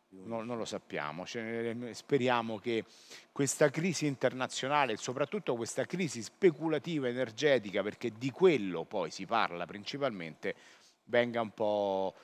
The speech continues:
eh, ridimensionata, perché si parla tanto di tassare gli extra profitti, tante belle parole, ma poi in realtà, eh, di fatto di cose pratiche ne vediamo pochi.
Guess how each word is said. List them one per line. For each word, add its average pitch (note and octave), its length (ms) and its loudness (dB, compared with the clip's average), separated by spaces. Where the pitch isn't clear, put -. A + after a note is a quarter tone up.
eh, F#2+ 440 0
ridimensionata, A2 880 -2
perché F2+ 200 -8
si G#2 100 -6
parla A2 280 0
tanto A#2 340 -2
di G2+ 100 -10
tassare A2+ 520 0
gli A2+ 100 0
extra A2 320 -2
profitti, A2 600 -6
tante A#2 320 -2
belle A#2+ 260 -2
parole, F#2+ 460 4
ma B2 160 -2
poi A#2+ 160 -2
in G#2 80 -2
realtà, G#2 440 -2
eh, G#2 160 -10
di C3 120 -6
fatto F#2+ 680 0
di F#2+ 460 -6
cose A#2+ 380 2
pratiche G2+ 600 2
ne G#2 120 -4
vediamo F#2+ 400 -2
pochi. F2 500 -4